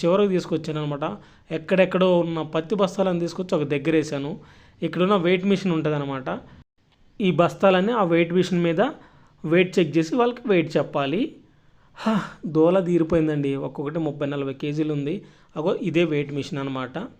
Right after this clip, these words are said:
విలేజ్లో ఒకప్పుడు వేరేది ఒక చెట్టుకి తగిలిచ్చేసి కొలకంలాగా ఉండేదన్నమాట. అలా ఉండేది. ఇప్పుడు ఈ మోడల్ వచ్చింది. మరి కాలం మారుతూ ఉంటే అప్‌డేట్ అవ్వాలి కదా. ఈ వెయిట్ మిషన్ వచ్చిందనమాట.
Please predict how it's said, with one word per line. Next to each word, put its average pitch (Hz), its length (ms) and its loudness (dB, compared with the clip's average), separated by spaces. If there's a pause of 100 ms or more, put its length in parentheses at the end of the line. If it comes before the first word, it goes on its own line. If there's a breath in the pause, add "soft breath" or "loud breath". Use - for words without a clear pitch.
(480 soft breath)
విలేజ్లో 156 440 2
ఒకప్పుడు 175 460 -2
వేరేది 175 480 2
ఒక 165 200 -2 (800 loud breath)
చెట్టుకి 202 260 2
తగిలిచ్చేసి 190 800 0 (140)
కొలకంలాగా 180 560 2
ఉండేదన్నమాట. 160 520 -2
అలా 165 180 2
ఉండేది. 160 280 -2
ఇప్పుడు 196 180 -6
ఈ 180 240 -2
మోడల్ 160 300 0
వచ్చింది. 143 320 -6 (400)
మరి 151 260 2
కాలం 156 460 0
మారుతూ 165 360 2
ఉంటే 170 280 2
అప్‌డేట్ 156 380 2
అవ్వాలి 156 260 4
కదా. 143 460 0 (280)
ఈ 208 320 2
వెయిట్ 165 320 2
మిషన్ 151 280 0
వచ్చిందనమాట. 156 720 0